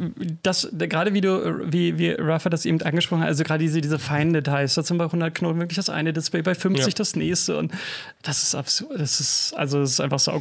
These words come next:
Speaker 1: cool. Man kann sich einfach darauf verlassen, dass der Flieger funktioniert, wie er funktionieren soll. Ähm, ich glaube, also so minimalste Sachen haben wir auch hier und da schon mal gefunden. Das Blöde war, dass zwei Wochen nach dem Release schon der erste Patch da war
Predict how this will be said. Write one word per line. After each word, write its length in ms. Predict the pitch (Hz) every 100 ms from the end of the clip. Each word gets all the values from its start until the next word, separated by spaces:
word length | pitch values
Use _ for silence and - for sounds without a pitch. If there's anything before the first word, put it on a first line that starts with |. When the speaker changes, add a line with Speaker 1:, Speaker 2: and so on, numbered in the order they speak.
| -
Speaker 1:
cool. 80 | 151
Man 120 | 147
kann 160 | 180 175
sich 80 |
einfach 100 | 160
darauf 160 | 156 151
verlassen, 280 | 156 143 156
dass 100 | -
der 100 | 143
Flieger 260 | - 151
funktioniert, 460 | 139 151 - 143 143
wie 80 | 143
er 80 | 131
funktionieren 480 | 147 - 139 156
soll. 240 | 139 143 156 - - - -
Ähm, 400 | 147 139 139 135 - - 165
ich 180 | 147
glaube, 320 | - 147 147 143
also 340 | 143 151 147
so 240 | 139 139 143 _ - - - -
minimalste 1300 | - 165 160 175 226 233 220 190 170 196 196 - 170
Sachen 480 | 180 180 202 185
haben 140 | 180 185
wir 120 | 165
auch 140 | 202
hier 200 | - 220
und 120 | 190 180
da 100 | 175
schon 180 | 202
mal 100 | 175
gefunden. 460 | 170 160 175 202 214 - - -
Das 140 | 160
Blöde 300 | 156 175 202
war, 120 | 175
dass 200 | 165 165
zwei 220 | - 165 175
Wochen 180 | 175
nach 120 | 170 165
dem 100 | 170
Release 320 | 160 202 -
schon 160 | 175
der 80 | 170
erste 220 | 160 -
Patch 340 | - 233 - -
da 200 | 160 156
war 200 | 175